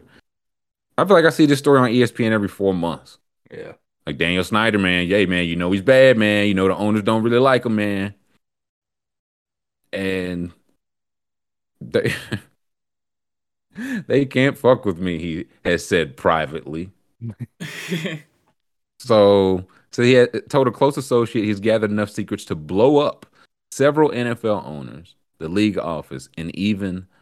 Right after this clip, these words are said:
Speaker 1: Commissioner Roger Goodell. So again, what's gonna,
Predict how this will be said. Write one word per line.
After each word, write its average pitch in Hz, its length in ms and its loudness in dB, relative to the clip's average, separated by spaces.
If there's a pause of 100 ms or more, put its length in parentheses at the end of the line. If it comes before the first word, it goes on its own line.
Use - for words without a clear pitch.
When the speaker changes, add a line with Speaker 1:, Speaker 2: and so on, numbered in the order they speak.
(360)
Speaker 1:
Commissioner 82 600 -6
Roger 65 580 -10 (340)
Goodell. - 420 -14 (1800)
So 123 180 0
again, 127 220 0
what's 156 180 2
gonna, 135 580 -2